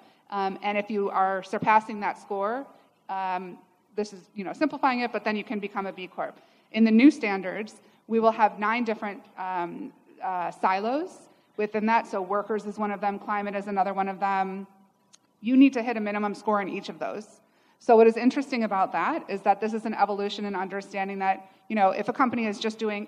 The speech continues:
everything right on workers, but actually has a really poor record on climate, theoretically, they could still become a B Corp right now. This is an, an evolution of understanding that, no, actually, if we are going to have this comprehensive look at how do companies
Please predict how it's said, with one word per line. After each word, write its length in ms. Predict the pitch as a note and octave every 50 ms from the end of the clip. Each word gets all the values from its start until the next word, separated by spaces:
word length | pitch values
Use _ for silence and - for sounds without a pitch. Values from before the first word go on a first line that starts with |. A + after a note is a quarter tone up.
| - - -
everything 420 | B3+ A#3+ B3+ A#3+ A3+ A#3 A3+ G#3
right 200 | G3 G3+ G3+ G3+
on 160 | G3 G3 G3
workers, 420 | F#3+ G3+ G3+ G3+ G3+ F3+ F3 F3+ -
but 140 | - G#3
actually 300 | G3+ F#3+ G3 - G#3 G3+
has 200 | G3 F3+ F3 F3 - - - -
a 60 | A#3
really 400 | G#3+ G3+ G#3 A#3+ B3+ A#3+ A3 A3+
poor 240 | G#3+ - A3 G3+ F#3+
record 320 | F3+ F#3 F#3 - G3+ F#3+
on 180 | F#3+ F3+ E3+ F3+
climate, 460 | - - F#3 E3 F3+ G3+ B3 C#4 C4+ - - - - _ _ _ _ _ _ _ _ _ _
theoretically, 840 | - C#4 D#4+ D4+ G#3+ G#3+ B3+ F4 - - G3 F#3+ F#3+ F#3 G#3+ C4 C4 -
they 120 | - G#3 G#3+
could 220 | G#3 - A3 G#3+
still 240 | - - - G#3+ A3
become 300 | A3 G#3+ A3 A3+ G#3+ G3
a 60 | F3+
B 160 | - F#3 G#3+
Corp 340 | G#3 - G3+ C#3 G#2+ - - - -
right 180 | G3 G3 F#3+ -
now. 360 | F#3 F3+ D3 - - G#3 - _ _ _ _ _ _ _ _
This 160 | - A#3 B3
is 140 | - B3+ A3+
an, 120 | A#3 A3 G#3+
an 240 | - - G3+ G#3 - -
evolution 460 | G3+ G3 G3+ F#3+ G#3 G#3 G3+ - G#3
of 100 | F#3+ F3+
understanding 500 | F#3+ F#3 F3 F#3+ F#3 - G3+ F#3+ G3 F#3+
that, 120 | F#3+ - -
no, 200 | G#3+ A3 A3 -
actually, 420 | F#3 F#3 F#3 F#3 - - G3 F#3
if 120 | F#3 F#3
we 140 | - A3 G#3
are 140 | - F#3+ G3+
going 200 | G3 G#3 F#3+ F3+
to 100 | - G#3
have 180 | F#3+ - G3 F3
this 140 | F3+ F#3+ -
comprehensive 640 | - - F#3+ F3 G3+ G3 G3 G3 F3+ - G#3 G3
look 200 | A#3+ D#4+ D#4+ -
at 100 | A3 G#3
how 220 | - - G#3 G#3 G#3+
do 140 | G#3+ G3+
companies 540 | G3 - G#3+ G3+ F#3+ - G#3+ G3 F#3+ F#3 F#3